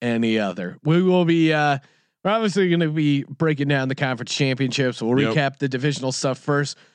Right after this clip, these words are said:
Speaker 1: but stay tuned. The return of Rich Slayton for the U F C two forty-six. Conor McGregor's back, and, uh, I don't know what happened. We just drifted away from, uh, talking U F C. Rich really knows his shit and, uh,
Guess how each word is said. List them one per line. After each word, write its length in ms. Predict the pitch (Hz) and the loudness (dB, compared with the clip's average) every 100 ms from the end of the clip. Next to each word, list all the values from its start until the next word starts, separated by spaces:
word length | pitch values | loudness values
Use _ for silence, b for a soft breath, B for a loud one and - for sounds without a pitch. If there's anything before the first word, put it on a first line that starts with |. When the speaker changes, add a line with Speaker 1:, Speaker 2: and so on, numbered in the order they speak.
| b _ | b _
Speaker 1:
but 160 | 175 | -2
stay 280 | - 202 202 | 0 -2 -2
tuned. 560 | 170 196 247 254 147 101 | 0 2 4 2 0 -4
The 80 | 175 | 0
return 560 | 180 175 - 208 247 220 | 2 0 0 2 2 2
of 160 | 143 | 0
Rich 360 | 175 208 - - | -2 -2 -4 -8
Slayton 560 | - - 190 202 196 202 | -8 -2 -2 -2 -2 -2
for 260 | 180 180 | 2 0
the 120 | 160 151 | 2 0
U 260 | 156 196 | 2 2
F 140 | 190 175 | 2 -2
C 280 | - 190 | -2 -2
two 280 | 175 165 208 | 0 0 0
forty-six. 800 | 160 190 180 151 185 214 175 - b b b b _ | 2 0 0 -4 -2 -2 -4 -12 b b b b _
Conor 280 | - 226 226 214 | -4 -2 0 -2
McGregor's 520 | 175 196 220 208 196 | 0 2 2 2 0
back, 480 | 143 185 185 196 - - | 0 -2 -2 -4 -8 -6
and, 360 | 185 190 190 - | -2 -2 -4 -4
uh, 140 | 175 b b b | -10 b b b
I 60 | 208 | -2
don't 100 | 240 | 2
know 80 | 240 | 2
what 120 | 226 | 2
happened. 260 | 262 202 | 0 -4
We 100 | 143 | -6
just 320 | 147 165 180 160 156 170 170 139 160 - - | -2 -2 -2 -8 -18 -14 -14 -10 -12 -12 -2
drifted 340 | 190 - 208 | -2 2 2
away 320 | 190 190 208 | 4 4 0
from, 340 | 214 190 185 185 | 0 0 0 2
uh, 200 | 180 170 | 0 0
talking 400 | 185 185 190 175 | -2 -2 -2 2
U 140 | 190 | 2
F 80 | 180 | 2
C. 400 | - 185 185 175 B B B | 0 0 2 0 B B B
Rich 380 | - 180 214 - | 0 2 2 0
really 260 | 185 190 175 | 0 2 2
knows 240 | 175 175 | 2 0
his 140 | 151 147 | -2 -4
shit 440 | - 160 156 - - | 0 0 0 -4 -4
and, 320 | 156 143 139 | -2 0 0
uh, 280 | 131 127 | 0 -2